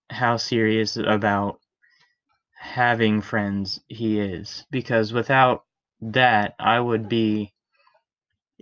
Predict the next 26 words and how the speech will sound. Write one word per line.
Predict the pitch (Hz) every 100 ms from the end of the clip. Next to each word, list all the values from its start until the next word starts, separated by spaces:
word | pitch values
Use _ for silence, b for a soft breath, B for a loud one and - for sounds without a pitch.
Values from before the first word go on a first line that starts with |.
| _ _
in | 120 123 123
the | 117
lonely, | 110 110 117 117 117 113
dark | 110 107 104
spot | - - 110 104 107
with | 113 -
nothing | 117 113 117 113
filling | 127 120 113 110
that | 107 107
hole | - 120 107 104
that | 104 107
he | 110 107
talked | 107 101 101
about, | 107 98 95 - _ _ _ _ _ - b b _ _ _
and | 107 104
I | 101 110
would | 117 117 110 - _ _ _ _
not | 120 120 117 120
have | 120 120 104
the |
strength | 107 - 110 107 -
to |
get | 113 107
myself | 104 101 110 104
out. | 107 101 95 _ _ _ _ _ _ _ _ _ _ _ _ - B B B B B _ _ _ _ _ _ _ -
But | 123 127 120 -